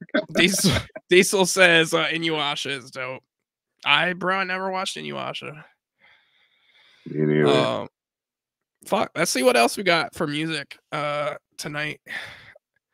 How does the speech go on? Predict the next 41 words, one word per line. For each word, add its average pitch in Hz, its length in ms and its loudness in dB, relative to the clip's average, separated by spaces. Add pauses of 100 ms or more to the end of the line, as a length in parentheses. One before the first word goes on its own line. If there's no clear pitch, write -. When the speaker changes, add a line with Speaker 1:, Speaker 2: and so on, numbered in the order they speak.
(260)
Speaker 1:
Also, 202 380 8
I, 180 180 6
I 170 180 6
will 190 180 8
warn 190 220 6
you, 185 140 0
there's 226 240 0
no 226 120 4
time 147 360 -4
limit 160 240 -2
on 160 100 -2
the 156 80 -2
show. 147 360 -4
If - 120 -8
you 175 60 -6
get 180 160 2
tired 156 280 -2
of - 80 -4
fucking 143 320 -6
talking 151 340 -6
to 156 40 -8
me, 170 160 0
just 196 100 -10
be 165 80 2
like, 160 120 6
"Hey, 175 260 10
I 170 60 4
gotta 170 180 4
pop 156 320 0
off," 151 320 -2
and 139 100 -8
I'll 139 60 -4
be 147 140 -4
like, 147 100 -2
"All 165 100 2
right, 175 240 2
fuck - 280 -10
you 180 140 -10
then." 131 260 -16 (360)
Speaker 2:
<laughs> - 360 -20
I - 60 -8